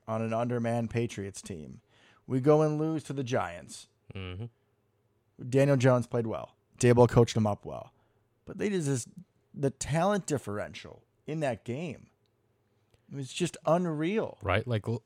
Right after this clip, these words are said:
Speaker 2: let's look at the, the upcoming games, and then we'll, we'll really dive into the Jets. But we got the Jets, we got the Commanders.
Speaker 1: Commanders, sh-, I mean, should be a win, but if we play like this, we're not beating anybody.
Speaker 2: And then do we, who do we have, Devin, after those two?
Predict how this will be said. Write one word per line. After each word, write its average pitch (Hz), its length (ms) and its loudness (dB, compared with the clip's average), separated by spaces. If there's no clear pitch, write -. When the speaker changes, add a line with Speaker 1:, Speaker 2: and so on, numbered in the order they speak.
Speaker 2:
let's 117 320 -2
look 107 260 2
at 104 120 -2
the, 87 340 0
the - 80 -4
upcoming 82 380 -4
games, 90 300 -2
and 82 100 -4
then 85 80 -4
we'll, 82 240 -6
we'll 87 220 -2
really 85 240 -2
dive 85 220 -4
into 85 160 -6
the - 120 -12
Jets. 95 280 -4
But 82 120 -8
we 85 60 -6
got 87 120 -2
the 92 60 -12
Jets, - 440 -4
we 113 80 -6
got 107 160 -2
the - 60 -18
Commanders. 80 560 -6
Speaker 1:
Commanders, 120 460 2
sh-, - 80 -6
I 117 60 0
mean, 131 140 2
should 151 320 2
be 160 100 4
a 120 80 2
win, 101 360 -4
but 127 300 2
if 123 180 2
we 135 180 0
play 160 220 4
like 139 200 4
this, 156 280 0
we're 127 100 -4
not 143 180 0
beating 113 240 0
anybody. 117 380 0
Speaker 2:
And 87 60 -4
then 92 180 0
do 101 140 2
we, 95 100 -2
who 110 100 4
do 98 80 0
we 90 140 -4
have, 82 220 -6
Devin, - 300 -14
after 92 200 -8
those 82 260 -6
two? - 160 -12